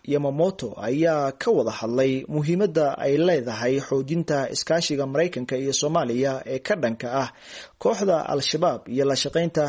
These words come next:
ciidamada nabad ilaalinta ee amisom. Madaxda maamul goboleedyada Soomaaliya ee ku sugan magaalada Nairobi ayaa sidoo kale lagu wadaa inay la kulmaan xubno ka tirsan beesha caalamka iyo qaar ka mid ah safiirada beesha caalamka ee Soomaaliya.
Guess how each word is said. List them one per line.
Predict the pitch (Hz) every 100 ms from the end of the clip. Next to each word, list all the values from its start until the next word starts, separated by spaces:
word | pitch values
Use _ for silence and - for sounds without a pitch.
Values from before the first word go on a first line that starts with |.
| 135
ciidamada | 131 139 151 170 143 135 -
nabad | 143 139 135
ilaalinta | 143 143 156 160 151 131
ee | 123
amisom. | 120 139 123 139 131 123 _ _ _
Madaxda | 101 113 131 139
maamul | 135 135 135 131
goboleedyada | 131 135 143 165 147
Soomaaliya | - 156 175 120 131 139 139
ee | 143
ku | 139
sugan | 175 151 143 139
magaalada | 139 151 170 147 -
Nairobi | - 135 165 156 120
ayaa | 104 117 160 175
sidoo | 147 214 175
kale | 143 139
lagu | 143 156 180
wadaa | 123 131 135 135
inay | 165 160
la | 180
kulmaan | 196 151 143 156 147 135 131
xubno | - 147 175
ka | 185 226
tirsan | 123 - 135 131
beesha | 156 160 139
caalamka | 151 127 120 - 139 135 -
iyo | 139
qaar | 139 185 160
ka | -
mid | 139 127
ah | 135
safiirada | - 131 139 156 147 131 135 -
beesha | - 185 -
caalamka | 143 156 143 131
ee | 131
Soomaaliya. | 127 147 151 117 131